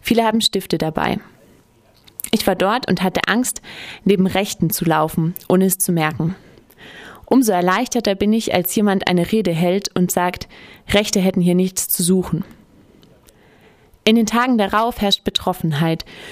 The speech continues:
Überall finden sich Schilder mit „Je suis Charlie“,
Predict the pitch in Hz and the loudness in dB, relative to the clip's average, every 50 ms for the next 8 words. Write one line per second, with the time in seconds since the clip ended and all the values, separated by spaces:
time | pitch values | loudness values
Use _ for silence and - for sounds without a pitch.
0 | - - - _ - 269 294 277 254 220 - - 190 196 208 226 226 - - 208 | -20 -20 -20 _ 2 2 2 4 2 0 0 0 0 0 0 0 -2 0 -2 -2
1 | - - 190 175 185 - - - 220 208 202 196 185 180 180 180 180 - - - | 0 0 0 0 0 0 2 2 2 2 2 2 2 2 2 0 0 -4 -10 -12
2 | - _ - 180 180 185 - - - 220 208 - - - 185 180 175 170 170 160 | -20 _ -2 0 0 0 0 0 0 0 0 0 0 -2 -2 0 0 0 0 -2
3 | 160 | -2